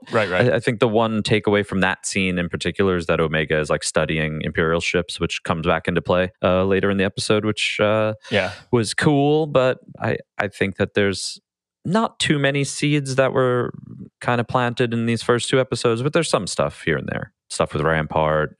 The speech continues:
Speaker 2: and, uh, who is Fee?
Speaker 1: Yeah.
Speaker 2: That was kind of, uh, you know, to introduce a new character who's just kinda there with no intention yet was, uh, a little strange, but, uh, I'm sure we'll find out who she is sooner than later. But it was cool. It was a good, like, kinda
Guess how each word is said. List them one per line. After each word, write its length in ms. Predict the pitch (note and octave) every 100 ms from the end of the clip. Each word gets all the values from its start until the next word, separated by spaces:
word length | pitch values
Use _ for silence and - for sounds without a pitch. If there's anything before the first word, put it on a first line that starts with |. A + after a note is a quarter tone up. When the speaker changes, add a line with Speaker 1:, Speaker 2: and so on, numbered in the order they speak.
| -
Speaker 2:
and, 240 | D2 C#2+
uh, 300 | B1+ C#2 C#2+ F2+ _ - -
who 120 | F2+
is 100 | E2
Fee? 460 | - - F2 F2 G2 - - -
Speaker 1:
Yeah. 120 | G#2+
Speaker 2:
That 60 | E2
was 100 | D#2+
kind 240 | - D#2
of, 260 | D#2+ - -
uh, 300 | D2 C#2 C2+ -
you 100 | F#2+
know, 220 | C#2 D2+ -
to 120 | -
introduce 400 | G2+ G2+ G2 -
a 40 |
new 120 | F#2+ F2
character 460 | F#2 F2 - F#2+
who's 180 | F2 D#2
just 220 | - -
kinda 240 | G2 D#2+ D2
there 420 | D#2 D#2+ E2 E2
with 200 | D#2+ -
no 400 | D#2+ D#2 D#2 D2+ -
intention 480 | D#2+ E2+ D#2+ F#2+
yet 260 | F#2+ G2+ -
was, 240 | F#2 F2+
uh, 300 | G2 F#2+ F#2+ - _ _ -
a 80 | C#3
little 200 | B2+ A#2
strange, 420 | - A#2+ B2+ -
but, 180 | A#2 G#2
uh, 200 | G2 G2
I'm 80 | F#2
sure 180 | - F2+
we'll 60 |
find 240 | F2 F#2 F2
out 80 |
who 80 | E2+
she 180 | E2+ -
is 140 | F2
sooner 240 | - E2+ D#2+
than 120 | D#2+
later. 300 | E2+ F#2 F#2+ G2+
But 160 | G2+ - _ -
it 20 |
was 80 | C3+
cool. 360 | - G#3+ F3 _
It 80 | -
was 80 | C#3
a 40 |
good, 260 | D#3 D3+ C3
like, 200 | B2+ -
kinda 560 | B2+ A#2+ A2 G#2 G2